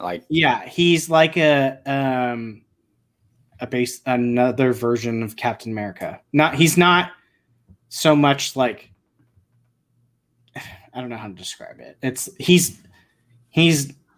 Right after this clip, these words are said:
Speaker 2: he's basically Captain America, but not Captain America. Like, that's kind of how. So I would love
Speaker 1: He's
Speaker 2: to
Speaker 1: like another
Speaker 2: see
Speaker 1: U S agent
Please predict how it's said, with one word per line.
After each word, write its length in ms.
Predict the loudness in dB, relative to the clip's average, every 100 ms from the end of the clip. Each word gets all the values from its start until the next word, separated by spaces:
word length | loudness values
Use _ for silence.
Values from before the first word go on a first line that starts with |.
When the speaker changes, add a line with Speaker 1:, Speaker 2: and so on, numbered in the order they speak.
| _ -20 _ _ _
Speaker 2:
he's 260 | 2 4 4
basically 520 | 4 4 4 4 4
Captain 420 | 4 0 0 0 0
America, 500 | 4 4 4 4 4
but 240 | 0 -4
not 480 | -2 2 4 2 -2 _
Captain 420 | -2 -2 -2 -8 -8
America. 600 | -6 -8 -12 -18 -20 -20 _ -10
Like, 300 | -8 -8 -8
that's 260 | -4 -4 -6
kind 200 | -6 -4
of 120 | -4
how. 340 | -6 -8 -8 -16 _ _ _ -6
So 240 | 2 4
I 200 | 6 4
would 180 | 4 2
love 640 | 4 6 8 6 4 2 2
Speaker 1:
He's 80 |
Speaker 2:
to 40 | 2
Speaker 1:
like 140 | 4
another 340 | 4 6 6 6
Speaker 2:
see 60 |
Speaker 1:
U 140 | 6 4
S 160 | 4
agent 420 | 0 -2 -6 -12